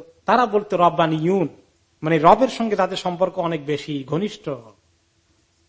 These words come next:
এইরকম আলেমদেরকে রব্বানি বলা হয়, রব্বানিয়ুন। আর যারা এত বেশি আমলদার নয়, কিন্তু মোটামুটি এলেম কালাম আছে, দ্বীনের এলেম নিয়ে চলে, তাদেরকে আহবার বলা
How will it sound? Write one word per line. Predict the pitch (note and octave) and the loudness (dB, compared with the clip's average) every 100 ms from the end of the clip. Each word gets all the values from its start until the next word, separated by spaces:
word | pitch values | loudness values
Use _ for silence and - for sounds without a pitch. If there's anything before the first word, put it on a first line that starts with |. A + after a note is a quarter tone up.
| _ _ _ _ _ - | _ _ _ _ _ 0
এইরকম | A3 A#3+ A3+ F3+ | 2 2 -2 -2
আলেমদেরকে | E3+ F3 E3+ F3+ | 0 0 -4 -4
রব্বানি | G3 D#3 D#3+ D3+ | -2 2 0 0
বলা | C3 A#2+ - | -6 -14 -20
হয়, | _ _ _ _ - | _ _ _ _ -8
রব্বানিয়ুন। | C#3+ C3+ C3 B2+ C#3+ G#3 C#3+ - _ _ _ _ _ _ | -8 -8 -14 -8 -2 -2 -4 -12 _ _ _ _ _ _
আর | F#3 A#3+ G3+ | 6 6 4
যারা | G#3 B3+ C4+ C#4 - _ _ _ - | 4 4 2 -2 -16 _ _ _ 0
এত | F#3+ - | 2 2
বেশি | A3 A3 - A#3+ | 0 0 0 0
আমলদার | F#3+ A#3 B3+ G#3 G#3 F#3+ | 2 2 2 4 4 4
নয়, | F#3 F3 D#3 D#3+ G#3+ - | 4 6 4 2 -6 -4
কিন্তু | A3+ C4 C4+ C4 G#3 | 4 6 6 2 0
মোটামুটি | A3 A3+ G#3+ | 4 4 6
এলেম | G#3+ A3 C4 B3 | 4 6 6 4
কালাম | A3 F#3+ E3 | 4 2 2
আছে, | D#3 - F#3 | -4 -6 -6
দ্বীনের | D#3 F3+ F3 D#3 - _ _ _ C#3 | -2 2 2 -2 -8 _ _ _ -2
এলেম | E3+ F#3+ F3+ | 2 4 4
নিয়ে | F3 | 2
চলে, | D#3+ D#3 D3+ G#3+ | 0 -2 0 0
তাদেরকে | A3 F#3 F3 F3 G#3 | 0 0 0 -2 -2
আহবার | - G3+ - E3 A3+ B3+ A3 F3+ C#3+ - - _ _ | 2 2 0 0 4 6 6 6 4 -2 -20 _ _
বলা | D3 C#3+ C3+ | 0 0 0